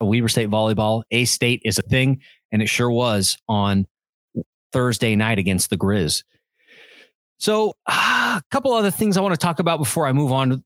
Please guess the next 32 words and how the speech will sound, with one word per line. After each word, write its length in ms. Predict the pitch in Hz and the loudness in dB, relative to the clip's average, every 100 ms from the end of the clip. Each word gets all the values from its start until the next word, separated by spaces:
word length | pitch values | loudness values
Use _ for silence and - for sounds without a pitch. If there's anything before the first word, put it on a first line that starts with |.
| _ | _
um, 600 | 135 120 117 113 110 110 - - | 0 2 2 2 2 0 -4 -2
away 220 | 117 143 | 0 2
from 160 | 147 | 2
the 80 | 123 | 2
Grizz 220 | 113 120 | 2 0
to 60 | - | 0
talk 160 | 131 117 | 0 0
a 40 | |
little 120 | 120 | 0
about 140 | 110 104 | 0 0
Montana 380 | 104 - 117 | -2 0 0
State, 300 | 104 - 113 | 0 0 0
because 200 | 104 110 | 0 0
that, 200 | 107 151 - | 0 0 -2
that 160 | 160 | -2
game 140 | 160 143 | 2 2
had 120 | 135 | 2
a, 80 | 110 | -2
a 60 | 123 | -4
couple 280 | - 220 165 | -2 0 0
of 80 | 139 | 2
other 180 | 131 | 0
things 440 | 120 - 123 120 - | 0 0 2 0 0
that 160 | 123 | -4
were 80 | 127 | -2
interesting, 640 | 127 113 117 - 117 107 - - | -2 -2 -2 0 0 0 -4 -4
but 260 | 117 123 - _ _ _ _ _ _ _ _ _ _ _ _ - | -2 -2 -8 _ _ _ _ _ _ _ _ _ _ _ _ -4
I 60 | |
really 200 | 135 254 | 0 2
wanna 200 | 214 165 | 2 0
shout 320 | 131 - 139 | 0 0 2
out 240 | 139 131 | 2 0